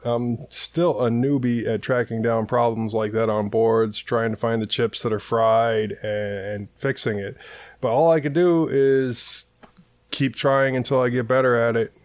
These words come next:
I mean, it sucks, and it ends up costing a bit of money trying to, you know, get projects together to do, but all I can do is get better.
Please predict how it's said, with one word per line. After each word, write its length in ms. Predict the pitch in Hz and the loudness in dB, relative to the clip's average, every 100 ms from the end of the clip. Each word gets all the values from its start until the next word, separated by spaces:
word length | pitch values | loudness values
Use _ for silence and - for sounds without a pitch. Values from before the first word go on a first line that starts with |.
| 110 - - - - 123 | -16 -16 -18 -20 -20 -10
I 60 | |
mean, 180 | 113 117 | -6 -2
it 200 | 113 101 | -2 -4
sucks, 520 | - 147 - - - - - - - 135 | -2 -2 -2 -8 -14 -16 -20 -20 -10 -2
and 160 | 123 | 0
it 100 | 127 | 2
ends 160 | 131 131 | 2 2
up 160 | 127 | 0
costing 400 | - 139 135 - | 2 2 2 0
a 40 | 123 | 0
bit 100 | 127 | 0
of 60 | 123 | 2
money 260 | 135 131 | 2 0
trying 520 | 123 131 127 127 123 | 0 2 2 2 2
to, 280 | 120 117 113 | 2 4 2
you 120 | 113 117 | 0 0
know, 320 | 120 117 117 | 0 0 -2
get 260 | 107 123 | -2 -4
projects 500 | - 131 131 123 120 | 0 2 2 0 -4
together 380 | - 120 127 123 | -4 0 0 2
to 100 | 120 | 0
do, 560 | 113 143 143 127 120 120 | 0 0 2 2 0 -2
but 220 | 113 107 104 _ _ - - - _ _ _ _ _ _ - | -2 -2 -2 _ _ -20 -20 -20 _ _ _ _ _ _ -2
all 180 | 135 151 | 2 4
I 100 | 160 | 4
can 80 | |
do 100 | 160 | 4
is 100 | 170 | 4
get 140 | 143 165 | 4 2
better. 420 | 175 156 139 117 | 4 2 0 -6